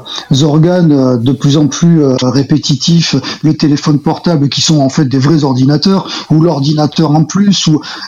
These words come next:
euh, fait que peut-être il y a effectivement, je pense, des gens qui ont énormément de mal,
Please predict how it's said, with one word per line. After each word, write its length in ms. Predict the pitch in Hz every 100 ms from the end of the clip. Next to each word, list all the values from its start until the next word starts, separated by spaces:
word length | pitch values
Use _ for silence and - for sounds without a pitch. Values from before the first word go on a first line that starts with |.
| -
euh, 220 | 143 131
fait 280 | - - 254
que 80 | 190
peut-être 500 | 139 170 185 214 -
il 40 |
y 20 |
a 100 | 165
effectivement, 540 | 214 - 165 - 156 170
je 140 | 156
pense, 320 | 127 156 165
des 160 | 135 147
gens 240 | 135 156
qui 180 | 165 -
ont 140 | 147 -
énormément 680 | 220 208 190 180 175 175 202
de 200 | 156 143
mal, 460 | 135 143 160 247